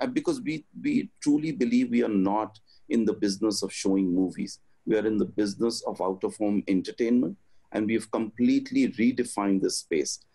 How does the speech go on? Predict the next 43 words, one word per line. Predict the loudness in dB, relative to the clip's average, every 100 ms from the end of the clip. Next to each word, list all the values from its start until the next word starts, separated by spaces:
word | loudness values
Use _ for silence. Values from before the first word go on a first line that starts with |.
| _ -6
uh, | -4
by, | -2 -4 -4 -2 -2 -2 -6 _ _ _
uh, | -4 -4 -4 -6
how, | -2 0 0 -2 -6 _ _ -6
uh, | 0 2 0
uh, | 0 -2 -2 -4
you | -4 -2
know, | -2 -2 -6 -10 -6
uh, | -2 0 0 -2 -2
uh, | 0 0 -2 -8 -6
are | -4 -6 -2
all, | 0 2 0 -2 -8 _ _ _
uh, | -10 -6
aspect | -6 -8 -4 -4 -4 -6
of | -8
service | -2 0 0 -2 -6
come | -6 -4 -4
in. | -8 _ _ _
So | -4
today, | -4 -2 0 0 2
when | 2 2
you | 2
ask | 0 -4 -4 -4
a |
consumer, | 0 0 2 2 2 2
he's | 0 -2 0
not | 0 -2 -4
come | -2 -2 -2
to | -4 -4
P | -4
V | 0 0
R | 0 -2 -6 _ _ -2
to |
watch | 2 0 0
a | -4
film. | -2 0 0 -4 _ -6
It's | -4 -2
about | -2 -2 -2 -4
his | -6 -8 0
three-hour | 2 2 0
holiday. | -4 -2 0 0 -2
He | -4
says, | 0 0 0